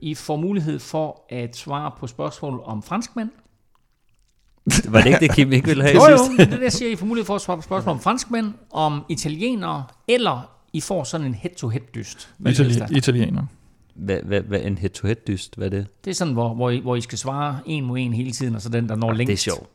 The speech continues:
Speaker 2: Det er sjovt.
Speaker 1: Okay, så vi tager
Speaker 3: Jeg vil godt have en head-to-head med italienere.
Speaker 1: Ja, men der er italienere indblandet.
Speaker 3: Jeg vil
Speaker 2: Det,
Speaker 3: bare
Speaker 2: det er
Speaker 3: kun
Speaker 2: tre
Speaker 3: have
Speaker 2: forskellige,
Speaker 3: italienere.
Speaker 2: jo. Det er tre
Speaker 1: Der er
Speaker 2: forskellige.
Speaker 1: tre forskellige quiz, men du kan få en head-to-head-dyst, hvor der faktisk er italienere indblandet.
Speaker 3: Ah.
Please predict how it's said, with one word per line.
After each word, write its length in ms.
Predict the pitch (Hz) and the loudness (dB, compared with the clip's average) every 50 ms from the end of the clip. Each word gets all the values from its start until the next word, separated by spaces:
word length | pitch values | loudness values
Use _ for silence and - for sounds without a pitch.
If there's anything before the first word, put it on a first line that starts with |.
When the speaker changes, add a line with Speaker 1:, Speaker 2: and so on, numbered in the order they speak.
| _ _ - | _ _ -2
Speaker 2:
Det 60 | 110 | -2
er 40 | - | -2
sjovt. 240 | - 98 87 - - - _ _ - | -2 -2 -4 -6 -8 -16 _ _ -8
Speaker 1:
Okay, 240 | 120 120 117 - 123 | -6 -6 -6 -8 -12
så 120 | - - 127 | -12 -8 -6
vi 80 | 143 | -6
tager 220 | 139 - 175 160 120 120 131 - - | -2 -2 -2 -2 -2 -4 -6 2 4
Speaker 3:
Jeg 60 | 143 | 6
vil 60 | 139 | 8
godt 180 | 123 143 143 147 | 8 8 8 8
have 100 | 143 127 | 8 6
en 60 | 120 | 6
head-to-head 460 | 120 127 127 - - 127 120 123 123 117 - | 6 4 4 2 2 4 4 4 4 2 2
med 180 | 123 123 120 117 | 2 2 4 4
italienere. 480 | 113 - 117 107 110 104 - 113 113 120 - - - | 2 2 0 0 0 0 0 -2 -4 -6 -8 -10 -6
Speaker 1:
Ja, 80 | - 135 | -4 -4
men 60 | 143 | -2
der 60 | 170 | -2
er 60 | 175 160 | -2 -2
italienere 360 | 156 - 160 165 156 135 127 | -2 -4 -6 -6 -4 -4 -6
indblandet. 360 | 131 131 135 127 117 110 104 - - - _ _ _ _ _ _ _ _ _ _ _ _ _ _ _ _ - | -6 -4 -4 -6 -6 -6 -8 -10 -14 -20 _ _ _ _ _ _ _ _ _ _ _ _ _ _ _ _ -4
Speaker 3:
Jeg 80 | 131 110 | 0 0
vil 60 | 107 | 2
Speaker 2:
Det, 20 | |
Speaker 3:
bare 80 | 98 95 | 2 2
Speaker 2:
det 60 | 104 | 2
er 40 | 92 | 4
Speaker 3:
kun 80 | - | 6
Speaker 2:
tre 60 | 151 151 | 8 8
Speaker 3:
have 100 | 135 123 | 8 6
Speaker 2:
forskellige, 260 | - 117 110 110 110 | 6 4 4 4 4
Speaker 3:
italienere. 240 | 98 95 92 85 - | 4 2 0 -2 -4
Speaker 2:
jo. 220 | - - _ - | -8 -14 _ -12
Det 60 | - - | -12 -6
er 40 | |
tre 80 | - - | -2 -2
Speaker 1:
Der 40 | 98 | -2
er 20 | 107 | -2
Speaker 2:
forskellige. 220 | - - 196 185 | -2 -4 -2 0
Speaker 1:
tre 80 | 202 208 | 0 0
forskellige 260 | 170 - - 165 135 117 | 0 0 -2 -2 -2 -2
quiz, 160 | 120 113 104 | -4 -4 -2
men 60 | 131 139 | 0 2
du 60 | 170 | 2
kan 80 | 160 - | 4 6
få 80 | 254 | 6
en 80 | 262 185 | 6 6
head-to-head-dyst, 560 | 190 226 - 202 190 214 214 - 208 185 - | 6 2 2 2 0 0 0 0 -4 -6 -4
hvor 120 | - 175 | -2 0
der 80 | 160 160 | 0 0
faktisk 240 | - 175 180 170 - | 0 -2 -4 -4 -6
er 100 | 175 180 | -6 -6
italienere 440 | 170 156 - 151 156 151 147 127 120 | -6 -6 -6 -6 -6 -4 -4 -4 -4
indblandet. 320 | 123 117 117 104 104 - | -4 -4 -6 -8 -6 -4
Speaker 3:
Ah. 400 | 180 175 160 143 135 120 110 104 | -2 0 2 2 2 2 2 0